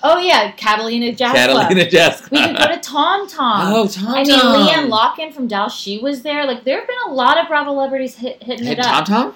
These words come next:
Speaker 1: Yes.
Speaker 2: And we gotta go this
Speaker 1: I
Speaker 2: weekend.
Speaker 1: know. We gotta go.
Speaker 2: Yeah.
Speaker 1: We have to go.
Speaker 2: We have to go.
Speaker 1: And then we'll do an update about it, and we'll tell Mary everything.
Speaker 2: Yeah.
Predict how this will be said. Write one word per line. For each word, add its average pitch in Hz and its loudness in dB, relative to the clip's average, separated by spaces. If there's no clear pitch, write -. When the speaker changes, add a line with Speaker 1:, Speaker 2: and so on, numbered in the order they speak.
Speaker 1:
Yes. - -12
Speaker 2:
And 98 -12
we 98 -10
gotta 101 -6
go 101 -6
this 95 -12
Speaker 1:
I 220 -4
Speaker 2:
weekend. 233 -2
Speaker 1:
know. 190 0
We 214 -10
gotta 240 -2
go. 127 -10
Speaker 2:
Yeah. 101 -8
Speaker 1:
We 214 -8
have 196 -8
to 165 -16
go. 87 -16
Speaker 2:
We 107 -8
have 90 -12
to - -20
go. - -20
Speaker 1:
And 247 -2
then 277 -2
we'll 285 -2
do 294 -8
an 277 -4
update 202 -8
about 185 -4
it, 185 -6
and 196 -12
we'll 196 -10
tell 214 -10
Mary 202 -4
everything. 170 -10
Speaker 2:
Yeah. 110 -4